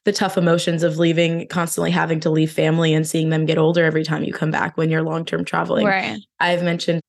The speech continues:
Speaker 1: recently I posted about the anxiety that's happening. I leave to Mexico in five days. I woke up so anxious this morning,
Speaker 2: Yeah.
Speaker 1: girl.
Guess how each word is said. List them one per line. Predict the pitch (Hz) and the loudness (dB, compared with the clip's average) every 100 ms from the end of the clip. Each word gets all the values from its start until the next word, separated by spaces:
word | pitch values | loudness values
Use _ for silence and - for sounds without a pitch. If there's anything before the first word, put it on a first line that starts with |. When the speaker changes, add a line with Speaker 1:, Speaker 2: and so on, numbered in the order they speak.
| _ 190 | _ -2
Speaker 1:
recently | 180 190 196 180 | 2 2 2 2
I | 170 | 2
posted | 165 165 160 170 | 2 2 2 0
about | 165 160 | 0 2
the | 180 | 0
anxiety | 165 165 185 226 | 0 0 2 0
that's | 165 165 | 0 0
happening. | 160 156 165 165 | -2 -2 -2 0
I | 170 | 0
leave | 185 185 180 | 0 0 -2
to | 190 | -2
Mexico | 180 185 190 | -2 0 0
in | 180 | 0
five | 175 175 170 | 0 -2 0
days. | 196 208 170 - | 2 2 2 0
I | 269 | 2
woke | 254 226 | 2 2
up | 233 226 | 0 -2
so | - - 262 | -6 0 2
anxious | 190 156 - 156 | 2 0 -2 -4
this | - | -4
morning, | 185 175 151 214 | 0 0 0 0
Speaker 2:
Yeah. | 202 - | 0 2
Speaker 1:
girl. | 262 | 0